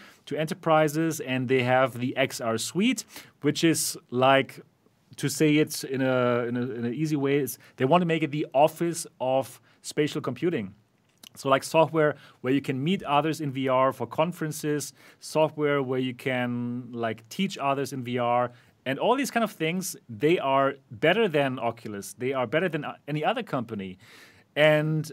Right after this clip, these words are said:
I believe their strategy for, for that part is amazing and really good. They're putting lots of effort onto this enterprise market,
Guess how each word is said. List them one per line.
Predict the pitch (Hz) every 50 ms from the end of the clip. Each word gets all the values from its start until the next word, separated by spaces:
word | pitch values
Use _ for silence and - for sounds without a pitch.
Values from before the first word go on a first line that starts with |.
| - _ -
I | 131 147
believe | 143 143 143 135 139 170 220 247 185 151
their | 147 147 139 135 135 127
strategy | - - - 143 156 156 147 170 180 175
for, | 170 - - 151 143 139 135 135 131 131 127 127 127 127 -
for | - - 123 117 113
that | 151 226 - - -
part | - 123 123 127 151 156 -
is | 135 135 131 - - - _ - -
amazing | 120 120 120 131 180 247 285 254 165 127 135 131 143 180 202 208 - _ _ -
and | 135 135 131
really | 143 214 247 240
good. | 160 175 196 175 151
They're | 160 160 151
putting | - - - 180 170 160 147
lots | 135 156 185 185
of | 165 139
effort | 120 127 147 - - 202 180 -
onto | 120 151 156 - 156
this | 135 147 127 131
enterprise | 123 147 160 202 196 - 185 185 175 -
market, | 175 175 180 180 - 208